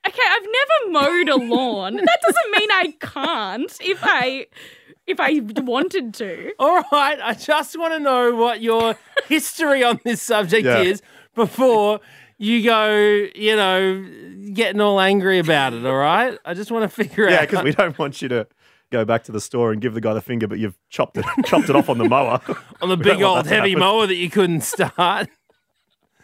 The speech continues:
Speaker 2: So, so, no, look, I have to shout out. My partner has been mowing the lawn as well. So shout out to Belinda.
Speaker 3: <laughs> Oh,
Speaker 2: Shout out
Speaker 3: mate.
Speaker 2: to Belinda.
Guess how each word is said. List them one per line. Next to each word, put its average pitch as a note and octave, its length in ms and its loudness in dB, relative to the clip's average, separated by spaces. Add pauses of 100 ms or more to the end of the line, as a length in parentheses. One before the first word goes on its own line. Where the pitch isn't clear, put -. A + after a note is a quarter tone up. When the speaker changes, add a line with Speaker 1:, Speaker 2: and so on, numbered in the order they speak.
(360)
Speaker 2:
So, - 160 0 (1000)
so, C4+ 560 0
no, A3+ 180 0
look, A3+ 200 0
I A3+ 80 2
have A#3+ 100 -2
to A3 80 -10
shout G3 220 0
out. D#3+ 100 0
My G3 160 2
partner F3+ 320 -2
has D#3+ 140 -4
been C#3+ 180 -4
mowing B2 240 -2
the A#2+ 80 -4
lawn G#2+ 340 -6
as B2+ 160 -10
well. A#2 300 -8
So D#3 160 -6
shout E3+ 240 0
out D3+ 120 0
to F#3+ 80 0
Belinda. D#3 280 4
Speaker 3:
<laughs> A3 720 0 (580)
Oh, C#4+ 460 2
Speaker 2:
Shout E4 220 0
out F#4 240 0
Speaker 3:
mate. A#3 140 -6
Speaker 2:
to B3 100 -4
Belinda. G3 600 -2